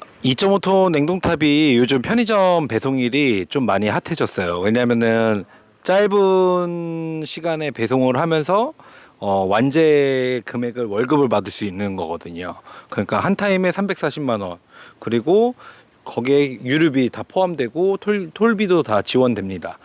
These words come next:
거기에다가 추가적으로 두, 한 탕을 더 야간을 하고 시고, 하시고 싶으신 분들도 하셔도 되고,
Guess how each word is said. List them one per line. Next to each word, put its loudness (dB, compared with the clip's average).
거기에다가 2
추가적으로 2
두, -4
한 -4
탕을 -4
더 2
야간을 0
하고 -8
시고, -10
하시고 0
싶으신 -2
분들도 0
하셔도 -4
되고, 0